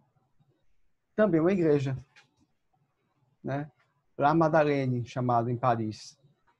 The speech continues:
Santa Madalena, né? Foi nessa igreja também onde foram realizados os funerais de Dom Pedro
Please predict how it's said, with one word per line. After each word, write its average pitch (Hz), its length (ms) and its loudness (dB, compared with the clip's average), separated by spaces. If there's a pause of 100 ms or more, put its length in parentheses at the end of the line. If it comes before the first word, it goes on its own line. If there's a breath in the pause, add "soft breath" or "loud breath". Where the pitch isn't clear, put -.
(2750)
Santa 123 240 -6
Madalena, 127 560 0
né? 127 220 -6 (320)
Foi 131 260 -2
nessa 135 300 -2
igreja 131 340 -4
também 131 260 -4
onde 147 160 -4
foram 135 640 -2
realizados 131 540 -2
os - 60 -20
funerais 135 440 -2
de 135 80 -6
Dom 139 200 -6
Pedro 139 840 -4